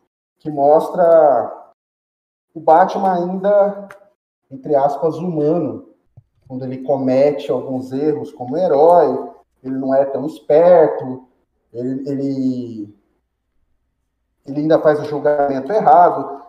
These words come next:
coisas que a gente vê nesse filme. Por exemplo, o Cristiano tinha falado pra mim que não tinha gostado da cena da delegacia, que eu também não gostei, mas eu entendo.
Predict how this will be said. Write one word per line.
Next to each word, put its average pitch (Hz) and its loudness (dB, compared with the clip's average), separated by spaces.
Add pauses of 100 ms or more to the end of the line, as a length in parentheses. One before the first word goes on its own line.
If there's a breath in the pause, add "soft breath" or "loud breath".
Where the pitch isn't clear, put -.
coisas 185 -4
que - -6
a 190 -6
gente 196 -8
vê 220 6
nesse 160 -2
filme. 135 -8
Por 151 -4
exemplo, 143 -6
o - -16
Cristiano 160 -4
tinha 165 -2
falado 151 0
pra 151 -4
mim 151 -6
que 151 -10
não 143 -8
tinha 135 -10
gostado 135 -6
da 127 -2
cena 127 -10 (340)
da 113 -4
delegacia, 180 -2 (520)
que - -12
eu - -12
também 120 -6
não 123 -10
gostei, 175 -2
mas 120 -2
eu 131 -6
entendo. 165 -2